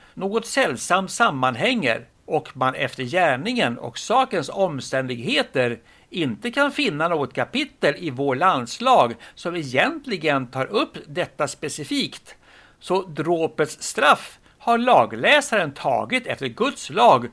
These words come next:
som ingår i vår tryckta lagbok och som förfarna konungar gett makt åt att få döma efter i sådana mål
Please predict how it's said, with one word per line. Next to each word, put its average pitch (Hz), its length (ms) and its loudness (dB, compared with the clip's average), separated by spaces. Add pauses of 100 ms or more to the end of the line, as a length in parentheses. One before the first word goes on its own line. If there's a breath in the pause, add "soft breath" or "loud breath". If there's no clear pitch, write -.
(140)
som 269 280 -2
ingår 226 640 -2
i 247 80 0
vår 175 300 2
tryckta 190 520 -6
lagbok 147 760 -2 (260)
och 285 180 -2
som 220 240 4
förfarna 214 760 4
konungar 147 960 2 (220 loud breath)
gett 139 260 -2
makt 147 540 4
åt 131 460 -2 (220)
att 208 200 -2
få 220 100 -2
döma 202 500 4
efter 156 380 -2
i 151 60 -6
sådana 143 480 0
mål 127 440 -2